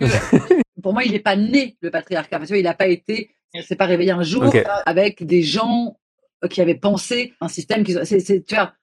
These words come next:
Speaker 1: même la démocratie, c'est pas né du jour au lendemain. Et le patriarcat, encore moins, le patriarcat est un système encore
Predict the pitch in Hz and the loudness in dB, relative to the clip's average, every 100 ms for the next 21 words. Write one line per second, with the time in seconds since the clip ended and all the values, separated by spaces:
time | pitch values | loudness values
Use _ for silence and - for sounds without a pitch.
0 | _ _ 214 240 226 247 240 - 254 - | _ _ -2 0 0 0 0 -2 -4 0
1 | 320 294 180 180 170 196 185 165 170 170 | 0 0 -2 -2 0 0 0 0 -2 -2
2 | 160 156 139 _ _ - 147 156 170 185 | -2 -4 -6 _ _ -2 2 2 4 2
3 | 202 185 254 226 202 202 196 226 196 175 | 2 0 0 0 0 0 0 0 -2 -2
4 | 190 185 160 147 - 190 156 156 | -2 -2 -6 -8 -4 -2 -2 -6